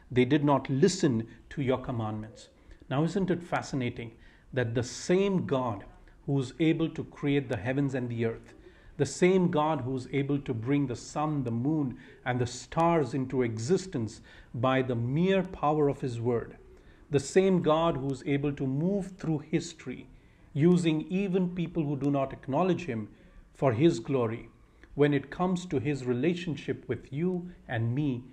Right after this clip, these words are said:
he does not force himself on us, but rather he gives us the choice. He gives us the choice to either obey him,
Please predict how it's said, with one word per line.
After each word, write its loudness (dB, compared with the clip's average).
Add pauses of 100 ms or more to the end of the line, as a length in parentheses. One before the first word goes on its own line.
(180)
he -2
does 2
not -2
force -4
himself -6 (200)
on -2
us, -10 (360)
but 0
rather 0
he -4
gives 0
us -2
the 0
choice. -10 (440)
He -2
gives 4
us 0
the -6
choice -4
to -2
either 0
obey 0
him, -4